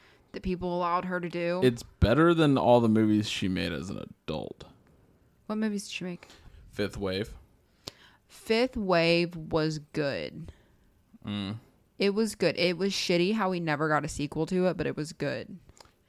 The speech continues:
Speaker 2: Tom and Jerry.
Speaker 1: I didn't watch Tom and Jerry.
Speaker 2: Uh, everybody told me it sucked.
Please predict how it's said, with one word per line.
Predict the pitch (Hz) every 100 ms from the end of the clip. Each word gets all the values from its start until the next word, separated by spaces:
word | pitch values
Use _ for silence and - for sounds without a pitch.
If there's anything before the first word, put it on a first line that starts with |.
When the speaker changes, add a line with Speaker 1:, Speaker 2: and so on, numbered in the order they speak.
| _ -
Speaker 2:
Tom | 107 95
and | 104
Jerry. | 98 85 82 127 _ _ _ _ _
Speaker 1:
I | 151 147
didn't | 160 156 131
watch | 113 -
Tom | 127
and | 135
Jerry. | - - 165 -
Speaker 2:
Uh, | 90 82 71
everybody | 85 90
told | 95
me | 85
it | 110
sucked. | - 64 -